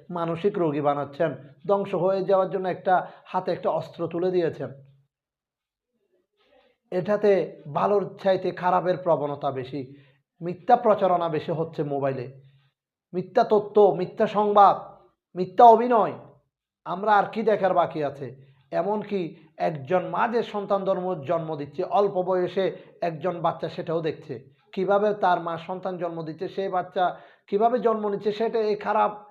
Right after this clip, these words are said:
এই ভিডিওগুলো পর্যন্ত একটা ছোট বাচ্চা দেখতে পাচ্ছে। অশ্লীলতার শেষ দরজায় চলে গেছে, মানে খারাপের চরম পর্যায়ে চলে গেছে। একটা ছোট্ট বাচ্চা তার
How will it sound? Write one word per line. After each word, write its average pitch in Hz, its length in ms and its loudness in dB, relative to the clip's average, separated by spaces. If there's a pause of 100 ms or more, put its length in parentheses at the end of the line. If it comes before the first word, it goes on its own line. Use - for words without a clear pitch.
(260)
এই 196 140 2
ভিডিওগুলো 208 540 4
পর্যন্ত 202 340 0
একটা 196 220 -2
ছোট 190 180 -4
বাচ্চা 185 320 0
দেখতে 151 280 -8
পাচ্ছে। 139 320 -10 (1200)
অশ্লীলতার 240 840 4 (440)
শেষ 254 320 2
দরজায় 214 360 4
চলে 208 240 2
গেছে, 165 220 -2 (320)
মানে 208 240 -4
খারাপের 240 600 2 (500)
চরম 262 340 6
পর্যায়ে 202 420 4
চলে 175 240 -2
গেছে। 160 260 -2 (1500)
একটা 156 240 -8
ছোট্ট 185 320 -4
বাচ্চা 202 420 2 (960)
তার 180 300 6